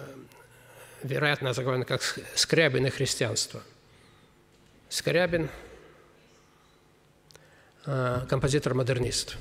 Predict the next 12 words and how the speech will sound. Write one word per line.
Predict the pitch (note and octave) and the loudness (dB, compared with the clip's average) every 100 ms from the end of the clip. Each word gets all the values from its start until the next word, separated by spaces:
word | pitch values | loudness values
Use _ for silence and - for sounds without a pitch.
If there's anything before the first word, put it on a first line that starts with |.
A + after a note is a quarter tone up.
| - - - - - - - - - - - - - | -16 -20 -20 -20 -20 -20 -20 -20 -20 -20 -20 -20 -8
в | |
значительной | B2+ D3 D#3+ D#3 | -2 2 2 2
степени | D3+ D3 C#3 C#3 | 2 2 0 0
ницшеанец. | C#3 - C#3+ A2 G2+ - - - - - - _ _ _ - - - - - | 2 2 0 -2 -6 -10 -10 -12 -20 -20 -20 _ _ _ -20 -20 -20 -20 -10
Тем | - C3+ | -4 0
не | D3 | 2
менее, | F3 F#3+ D3 A2 - - - - - - - - - - | 2 2 0 -2 -10 -20 -20 -20 -20 -20 -20 -20 -12 0
Мандельштам | C#3+ C3 C#3 - D#3+ C#3+ | 2 2 2 2 2 2
видит | A#2+ E3+ D3 A#2 | 2 2 2 0
здесь, | - A2+ - - - - - - - - - _ _ _ - - | -2 -4 -4 -6 -10 -18 -20 -20 -20 -20 -20 _ _ _ -18 -8
э, | C#3+ C3 B2+ C3+ - | -4 -4 -4 -10 -8
христианство, | D3 - E3 A#2+ - - | -4 0 0 0 -2 -8